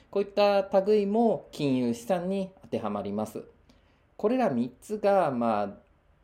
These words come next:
どのくらいあるのかっていうのを自分の中で把握しておくっていうことが大事かなと思っております。一方で、実物資産とは何ぞやと思う方いると思うんですけど、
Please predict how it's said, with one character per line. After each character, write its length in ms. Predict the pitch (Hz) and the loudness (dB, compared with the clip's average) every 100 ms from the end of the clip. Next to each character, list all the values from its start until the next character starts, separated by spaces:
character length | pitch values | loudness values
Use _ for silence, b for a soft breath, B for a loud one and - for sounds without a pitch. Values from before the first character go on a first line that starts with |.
| _ 123 | _ -10
ど 160 | 120 | -4
の 140 | 127 127 | -2 2
く 100 | 139 | 2
ら 100 | 135 | 2
い 100 | - | 2
あ 80 | |
る 100 | 165 | -2
の 120 | 147 - | -2 -2
か 140 | 175 | -4
っ 160 | 175 - | -4 -4
て 80 | |
い 60 | 180 | -4
う 20 | |
の 340 | 175 175 180 214 | -4 -6 -2 -2
を 60 | |
自 140 | 127 117 | -2 -6
分 140 | 127 | -6
の 80 | 147 | -6
中 260 | 175 170 | -4 -4
で 60 | 120 | -4
把 280 | - 123 131 | -2 -2 -2
握 140 | 143 | -6
し 100 | - | -10
て 120 | - | -4
お 80 | 147 | -4
く 160 | 147 185 | -4 -6
っ 20 | |
て 180 | - 143 | -4 -6
い 20 | |
う 60 | 135 | -6
こ 100 | 151 | -6
と 120 | 175 | 0
が 180 | 190 190 | 0 2
大 200 | 113 107 | 2 0
事 80 | 98 | -4
か 100 | 113 | -8
な 200 | 180 185 | -4 -4
と 100 | 139 | -4
思 260 | - 110 98 | -8 -8 -8
っ 80 | |
て 80 | - | -8
お 60 | 92 | -10
り 80 | 104 | -8
ま 140 | 104 | -8
す。 200 | - 95 - _ _ _ _ _ _ _ _ _ b b b _ | -8 -12 -16 _ _ _ _ _ _ _ _ _ b b b _
一 240 | 151 151 - | -12 -8 0
方 160 | 220 | 2
で、 300 | 117 117 107 104 | 2 0 -2 -8
実 340 | 117 - 220 | -14 -8 -6
物 300 | 214 226 208 | -4 -4 -6
資 120 | 202 | -6
産 280 | - 98 - - _ _ _ _ _ - | -4 -4 -6 -18 _ _ _ _ _ 0
と 80 | 131 | 2
は 120 | 104 | 2
何 300 | 104 120 120 | 0 -2 0
ぞ 100 | 120 | 0
や 160 | - - - _ _ - | -2 -8 -20 _ _ -8
と 160 | 113 | -2
思 320 | 107 117 113 107 | 0 2 0 -2
う 80 | |
方 260 | - - 107 | -8 -8 -6
い 80 | 104 | -6
る 140 | 110 | -6
と 180 | - 123 | -6 -4
思 220 | 110 117 | -2 -4
う 20 | |
ん 60 | 101 | -6
で 60 | 98 | -10
す 100 | - | -12
け 100 | 131 | -8
ど、 380 | 175 160 117 | -2 -2 -2